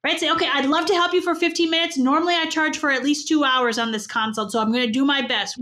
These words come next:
Give it to me. How can I help you?" Right?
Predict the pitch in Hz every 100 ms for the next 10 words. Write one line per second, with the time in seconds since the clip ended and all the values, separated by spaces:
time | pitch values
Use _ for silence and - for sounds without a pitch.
0 | 220 285 285 - 220 185 - - - -
1 | 285 285 302 269 262 226 190 185 - _
2 | _ 240 233 285 -